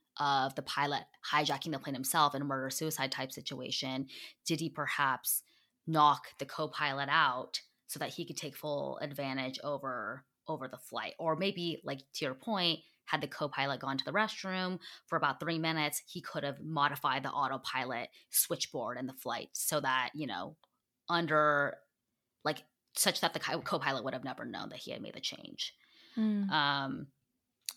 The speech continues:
Speaker 1: so about an hour after Flight three seventy was scheduled to land, so basically they were an hour late, uh, Malaysian Airlines announced that the flight was officially missing. There were no distress signals from the plane or reports of bad weather or technical problems.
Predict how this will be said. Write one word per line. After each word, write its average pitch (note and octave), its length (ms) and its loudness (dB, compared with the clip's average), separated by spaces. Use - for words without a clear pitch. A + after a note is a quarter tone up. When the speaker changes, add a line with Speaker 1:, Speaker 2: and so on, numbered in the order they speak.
Speaker 1:
so F3+ 720 8
about F#3+ 260 6
an C4+ 140 6
hour G3+ 380 4
after F#3 300 2
Flight E3 280 2
three F#3 100 -4
seventy D#3 320 -4
was D3 140 -4
scheduled D3 280 -4
to - 120 -6
land, C3+ 600 -4
so E3+ 120 -2
basically F3 340 4
they D#3+ 180 2
were D#3 100 6
an D3+ 80 4
hour D3+ 240 2
late, - 260 -8
uh, C3+ 200 4
Malaysian D3+ 380 0
Airlines C#3+ 400 0
announced C#3 520 -4
that C#3+ 280 0
the D#3 80 -2
flight - 320 -6
was C#3+ 120 -8
officially C3+ 400 -8
missing. E3 680 -4
There E3 100 4
were D#3 60 4
no D#3 180 4
distress F3 380 0
signals D3+ 300 0
from D#3+ 100 -2
the D#3 60 -2
plane C#3 280 -4
or C#3 100 0
reports C3+ 380 -6
of C#3 100 -10
bad C3 260 -4
weather C3+ 320 -4
or C3+ 160 -6
technical - 440 -10
problems. F3+ 800 -2